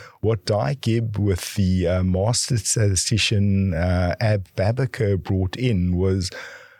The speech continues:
a huge amount of expertise that we didn't have. You know, I think if it wasn't for them, we would have, uh,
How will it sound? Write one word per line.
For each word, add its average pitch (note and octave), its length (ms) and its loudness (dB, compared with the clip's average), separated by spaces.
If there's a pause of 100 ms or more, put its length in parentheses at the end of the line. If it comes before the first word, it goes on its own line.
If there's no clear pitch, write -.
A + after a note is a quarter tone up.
(160)
a G#2 100 0
huge B2 460 2
amount G2 380 0
of F#2 100 -2
expertise F#2+ 720 0
that F#2+ 200 -2
we G2+ 80 0
didn't E2+ 320 0
have. E2+ 280 0 (180)
You G2 100 0
know, F#2+ 240 2
I F#2+ 80 0
think D#3 320 -2
if A#2+ 140 -2
it G2 100 -4
wasn't A#2+ 480 -2
for G2 140 -2
them, G2 540 2
we G2 120 2
would F2+ 220 0
have, F2+ 340 -2 (460)
uh, F#2+ 420 0